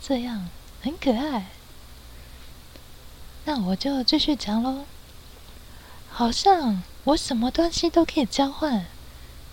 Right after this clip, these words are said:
可是到最后，原来猫是不能消失的东西，它对我来说非常重要。以为自己杀一只猫就可以成功的人生，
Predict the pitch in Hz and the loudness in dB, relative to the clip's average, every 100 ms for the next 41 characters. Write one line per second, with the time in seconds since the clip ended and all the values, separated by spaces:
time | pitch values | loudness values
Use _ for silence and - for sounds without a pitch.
0 | - 196 - 359 349 330 311 330 285 311 | -8 -6 -2 -2 0 -2 4 6 6 4
1 | 285 190 - - - - - - 233 269 | 2 0 -6 -16 -16 -16 -6 2 2 4
2 | 277 277 285 294 - 269 294 226 208 - | 0 -2 -6 -4 -2 -2 0 2 2 2
3 | 269 269 - 254 190 190 214 254 - 233 | 2 2 0 -2 -2 0 0 0 -4 -4
4 | 240 - - - - - - - 320 - | -4 -6 -16 -16 -16 -16 -10 -4 -2 4
5 | 359 294 - 226 226 254 - 294 294 - | 4 4 4 2 4 8 8 6 0 -4
6 | - 339 - 254 254 302 247 277 220 202 | 2 4 4 2 4 0 2 2 0 -2
7 | - - - - - - - - - - | -6 -16 -16 -16 -16 -16 -16 -16 -16 -16
8 | - - 240 208 262 277 381 - 208 - | -16 -2 2 4 4 6 4 6 -2 0
9 | 285 302 294 294 269 262 262 - 302 262 | 0 0 -2 -4 -4 -6 0 0 0 -2
10 | - 214 254 208 220 202 - 262 226 - | -2 0 0 0 0 0 0 0 0 0
11 | 175 202 - 233 | -8 -6 -4 -6